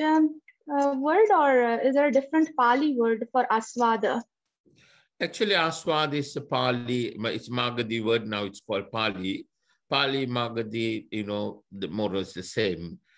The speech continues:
Speaker 2: So it's a Pali word, yes.
Speaker 1: Okay, Bhante.
Speaker 2: Aswada.
Speaker 1: And, uh, my other request for you, Bhante,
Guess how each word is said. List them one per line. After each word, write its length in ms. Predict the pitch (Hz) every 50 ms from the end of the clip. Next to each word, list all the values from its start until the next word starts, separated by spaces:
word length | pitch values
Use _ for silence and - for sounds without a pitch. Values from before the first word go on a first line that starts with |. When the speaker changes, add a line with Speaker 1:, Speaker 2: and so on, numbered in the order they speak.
| _ _
Speaker 2:
So 140 | _ - 180
it's 160 | 180 175 180
a 60 | 208 185
Pali 420 | - 180 160 156 156 147 143 131
word, 280 | 117 113 107 98 92 101
yes. 600 | 117 127 110 101 - - - - - - _ _ _ _ _ _ _ _ _ _ _ _ _ _ _ _ _ _ _ _ _ -
Speaker 1:
Okay, 260 | 262 254 - - 240 240
Bhante. 220 | 220 214 208 202
Speaker 2:
Aswada. 380 | 104 101 92 85 - 85 85 80 - _ _ _ _ _ _ _ _ _ _ _ _ _ _ _ _ _ _ _
Speaker 1:
And, 300 | - 285 294 285 285 269
uh, 180 | 285 277 277 269
my 240 | 269 285 311 311 - -
other 240 | 294 277 240 370 403
request 640 | 330 302 294 - - - 247 254 302 302 - - -
for 80 | - 339
you, 300 | 349 330 311 339 349 302
Bhante, 520 | 320 320 330 330 320 349 359 370 381 392